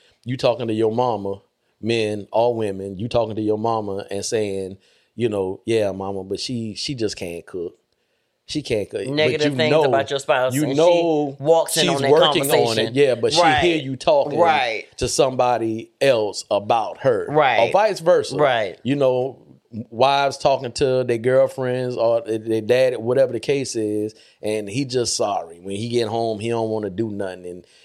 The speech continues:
Speaker 1: you know, this, that, and the other, and they walk in on that conversation,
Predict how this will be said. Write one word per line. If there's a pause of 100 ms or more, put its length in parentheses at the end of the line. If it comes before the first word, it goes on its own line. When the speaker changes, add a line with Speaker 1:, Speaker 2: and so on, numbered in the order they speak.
Speaker 1:
you
know,
this,
that,
and
the
other,
and
they
walk
in
on
that
conversation,